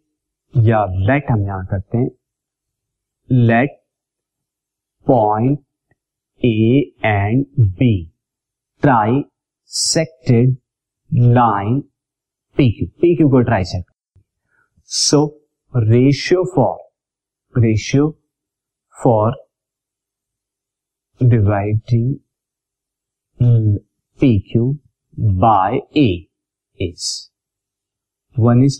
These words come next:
to two का, और ये one is to two का रेशियो कैसे होगा, इंटरनली रेशियो होगा, one is to two का रेशियो इंटरनल।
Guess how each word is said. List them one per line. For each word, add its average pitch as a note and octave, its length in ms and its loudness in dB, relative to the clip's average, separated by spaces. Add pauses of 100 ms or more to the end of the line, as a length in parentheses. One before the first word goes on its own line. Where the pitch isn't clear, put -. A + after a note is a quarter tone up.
to G3+ 100 2 (240)
two D4+ 140 2 (100)
का, G#2 140 -2 (300)
और A#2 100 2
ये A2+ 60 2 (100)
one C3+ 160 4
is C#3+ 140 -8
to D#3 100 0
two D3 140 2
का D#3 80 0
रेशियो D3+ 300 -2
कैसे D3 280 -2
होगा, D3+ 220 0 (160)
इंटरनली C#3 640 2 (100)
रेशियो F2 280 -10
होगा, - 200 -14 (180)
one G#2+ 160 -2
is - 160 -4
to D#3 220 0
two C#3 180 2
का A2 80 -2
रेशियो F#2+ 320 -2
इंटरनल। F2+ 420 -6